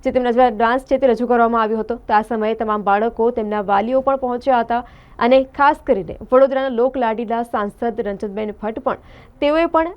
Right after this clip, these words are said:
આજે નૃત્ય છે તે નિહાળ્યું હતું. નાના બાળકોની જે સંસ્કૃતિ પ્રોગ્રામ હતો તેમને પણ તેમના દ્વારા જે રજૂ કરવામાં આવ્યું હતું તે તેમના દ્વારા બિરદાવવામાં આવ્યું હતું.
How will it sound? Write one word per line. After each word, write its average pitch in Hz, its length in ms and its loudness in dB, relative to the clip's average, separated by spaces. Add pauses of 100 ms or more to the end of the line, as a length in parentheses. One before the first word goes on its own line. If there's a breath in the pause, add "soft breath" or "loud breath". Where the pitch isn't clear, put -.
આજે 247 240 -2
નૃત્ય 247 320 -6
છે 269 120 -10
તે 269 80 -10
નિહાળ્યું 247 500 -2
હતું. 254 260 -6
નાના 214 280 -4
બાળકોની 233 680 -2 (380 soft breath)
જે 269 120 2
સંસ્કૃતિ 254 600 -4 (220)
પ્રોગ્રામ 247 380 2
હતો 202 200 -8 (400 soft breath)
તેમને 294 260 0
પણ 302 200 -2
તેમના 262 220 -2
દ્વારા 247 220 -2
જે 254 120 -2
રજૂ 240 220 -6
કરવામાં 262 380 2
આવ્યું 247 260 -4
હતું 247 200 -6
તે 240 140 -4
તેમના 220 260 -6
દ્વારા 214 240 -4
બિરદાવવામાં 190 560 -2
આવ્યું 175 200 -12
હતું. - 120 -20